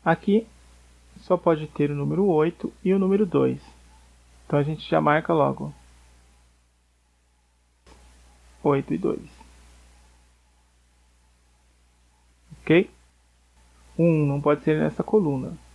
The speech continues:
Não pode ser nessa coluna. E não pode ser nesta linha de cima. Sobrou aqui o número um. O número três não pode ser nesta linha.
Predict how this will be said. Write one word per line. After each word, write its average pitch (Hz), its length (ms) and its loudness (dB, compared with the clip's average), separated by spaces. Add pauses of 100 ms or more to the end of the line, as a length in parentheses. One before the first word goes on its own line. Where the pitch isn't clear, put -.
(460)
Não 151 80 -4
pode 156 280 2
ser 147 160 0
nessa 143 240 -2
coluna. 143 500 -2 (380)
E 156 60 -2
não 151 140 -2
pode 135 220 2
ser 135 140 -2
nesta 127 320 -4
linha 123 220 -4
de - 80 -12
cima. 208 420 -2 (1040)
Sobrou 160 340 2
aqui 160 360 -2 (120)
o 165 60 -4
número 170 300 -2
um. 139 240 -4 (3250)
O 156 80 -2
número 185 280 4
três 139 400 2 (280)
não 165 200 0
pode 143 280 2
ser 131 200 2
nesta 131 300 0
linha. 147 380 -2